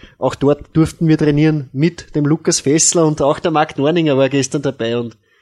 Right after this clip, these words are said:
ja, hat bei den Griffkraftübungen Stärke gezeigt. Also auch ich bin stolz auf dich.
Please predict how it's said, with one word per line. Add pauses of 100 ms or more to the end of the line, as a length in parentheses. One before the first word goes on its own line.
(240)
ja, (140)
hat
bei
den
Griffkraftübungen (280)
Stärke
gezeigt.
Also (160)
auch
ich
bin
stolz
auf
dich.